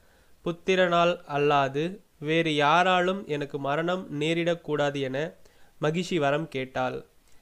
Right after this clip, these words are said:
கேட்ட வரமும் கிடைத்தது. வரம் பெற்ற மகிஷி தேவலோகத்தில் தேவர்களையும் பூலோகத்தில் மக்களையும் கடுமையாக கொடுமைப்படுத்தி வந்தாள். தேவர்கள்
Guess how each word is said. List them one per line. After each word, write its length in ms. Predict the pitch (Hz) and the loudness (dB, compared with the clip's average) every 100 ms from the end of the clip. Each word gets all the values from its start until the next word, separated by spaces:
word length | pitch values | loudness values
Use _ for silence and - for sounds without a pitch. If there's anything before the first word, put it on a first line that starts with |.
| _ - | _ -18
கேட்ட 340 | - 185 190 190 | -2 -2 0 0
வரமும் 400 | 160 156 156 165 | 0 0 -2 -4
கிடைத்தது. 580 | 147 147 139 131 127 127 - - - - - | -4 -4 -4 -8 -8 -10 -12 -20 -20 -20 -6
வரம் 360 | 143 156 208 | 0 2 2
பெற்ற 320 | 202 196 196 160 | -2 -4 -2 -2
மகிஷி 440 | 147 156 - 160 180 - _ - _ - | -2 -4 -4 -6 -6 -14 _ -20 _ -4
தேவலோகத்தில் 840 | 156 190 208 190 175 170 160 151 - | 0 2 4 2 0 -4 -6 -6 -6
தேவர்களையும் 680 | 139 156 170 156 135 135 160 165 - _ _ - - | 0 0 0 -2 -4 -4 -6 -12 -20 _ _ -20 -2
பூலோகத்தில் 760 | 175 214 208 185 165 - 160 - | 4 6 6 0 -6 -4 -4 -4
மக்களையும் 720 | 139 139 - 170 151 143 160 165 - - | -6 -6 -2 0 0 -4 -8 -14 -20 -12
கடுமையாக 640 | - 156 175 180 156 151 165 | -4 0 0 0 0 0 -2
கொடுமைப்படுத்தி 640 | 160 151 170 147 139 139 | -2 0 -2 -4 -6 -6
வந்தாள். 440 | 135 127 127 131 127 - - - _ - - - - - - - - 160 | -8 -6 -4 -4 -6 -16 -20 -20 _ -20 -20 -20 -20 -20 -20 -20 -10 0
தேவர்கள் 500 | 185 208 190 190 | 2 4 2 0